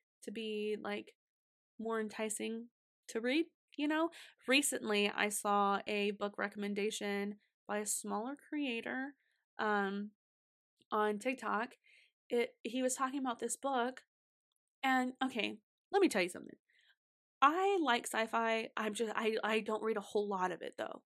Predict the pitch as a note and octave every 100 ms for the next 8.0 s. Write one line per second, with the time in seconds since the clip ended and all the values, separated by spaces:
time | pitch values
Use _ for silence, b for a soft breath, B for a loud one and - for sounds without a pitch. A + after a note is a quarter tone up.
0 | - A3 G#3 G#3 A3+ A#3 b b b _
1 | A#3 G#3+ G#3+ G#3 G#3+ G#3+ - _ _ _
2 | _ _ _ - - B3+ B3 A#3+ A3+ -
3 | D#4+ D#4+ E4 D#4+ C#4 C#4 C#4 C4+ C4+ C4
4 | B3+ B3+ A3+ A3+ A3+ A3+ - C4 C#4 C#4
5 | C4 - - A3 A3+ _ b b - D#4
6 | C#4 C4+ A3+ A3 G#3 G3+ G#3 - _ _
7 | - A3 - G#3+ G#3 G#3 G3 F#3+ F#3 G#3